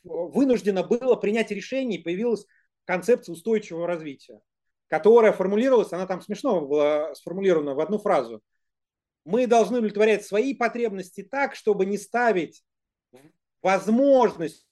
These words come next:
удовлетворять, э, не ставить будущее наше поколение в ситуацию невозможности удовлетворить их потребности».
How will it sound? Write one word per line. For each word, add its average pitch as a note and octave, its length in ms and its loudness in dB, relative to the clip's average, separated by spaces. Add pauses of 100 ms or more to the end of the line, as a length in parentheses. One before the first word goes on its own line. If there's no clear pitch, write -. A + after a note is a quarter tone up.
(120)
удовлетворять, F#3 720 0 (180)
э, E3+ 240 0 (360)
не G3 280 -4
ставить G#3 500 2
будущее F#3 440 -2
наше E3 220 -6
поколение G3+ 680 -2 (280)
в - 60 -20
ситуацию G#3 540 0
невозможности F#3+ 720 -2
удовлетворить F#3+ 440 -6
их - 140 -10
потребности». C#3 580 -8